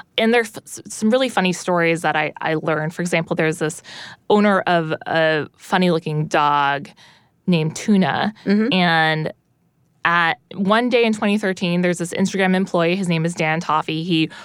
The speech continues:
Speaker 1: runs a, a feature called the Weekly Fluff.
Speaker 2: Mm-hmm.
Speaker 1: And without this woman's warning, he just posts a picture of her dog on the Instagram Tumblr and on the Instagram account.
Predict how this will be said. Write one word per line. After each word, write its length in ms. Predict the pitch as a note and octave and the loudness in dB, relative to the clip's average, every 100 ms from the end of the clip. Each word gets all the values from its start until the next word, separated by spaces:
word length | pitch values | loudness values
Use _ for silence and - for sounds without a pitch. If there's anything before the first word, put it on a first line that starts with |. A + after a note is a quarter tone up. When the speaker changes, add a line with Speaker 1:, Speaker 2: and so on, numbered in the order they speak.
| - | -6
Speaker 1:
runs 520 | F3+ F#3+ F#3+ G3 F#3+ - | 0 4 4 4 0 -2
a, 420 | F#3 F3 E3+ E3 E3 | 0 2 2 2 0
a 60 | F3+ | -4
feature 420 | - G#3 F3+ F3+ | -2 -4 0 -2
called 320 | - F3 E3 | 0 0 0
the 180 | E3 D#3+ | 0 0
Weekly 360 | D#3 F#3 F#3 E3 | 2 0 0 -4
Fluff. 560 | - D3+ - - - _ - | -2 -4 -4 -8 -20 _ -2
Speaker 2:
Mm-hmm. 180 | F#3 F#3 _ - | 0 0 _ -2
Speaker 1:
And 560 | G#3 G3 F#3 F#3 F#3 - _ - | 0 2 2 0 -2 -6 _ -2
without 380 | G3+ G3+ A#3 C4 | 0 2 2 2
this 180 | A3+ - | 0 0
woman's 640 | F#3+ F#3 F3 E3+ - - _ _ - | 0 2 2 0 -4 -16 _ _ -10
warning, 600 | F#3 G#3 G3 - G3+ B3 - - _ | 0 2 2 0 -4 -4 -10 -20 _
he 240 | - G#3 G3+ | -4 0 2
just 220 | A3 - | 0 0
posts 260 | B3 A#3+ | 0 2
a 60 | B3 | 0
picture 300 | A3 - - | -4 -2 -2
of 80 | G#3+ | 0
her 120 | G#3 | 0
dog 560 | F#3 F#3+ A3 - G#2 A3 - | 2 2 2 2 0 -2 -2
on 180 | F3+ F3+ | 0 2
the 80 | |
Instagram 500 | - G3+ - G3+ E3 | 2 0 -2 -4 -2
Tumblr 540 | F3 - D#3 - G#3 A3+ | -2 -2 -4 0 0 2
and 80 | F3+ | 2
on 160 | E3 | 2
the 80 | D#3+ | 0
Instagram 580 | E3 F3 - D#3+ D3+ D3 | 0 -4 -2 0 0 -4
account. 500 | - - C#3+ F#3+ | -6 -4 -2 -2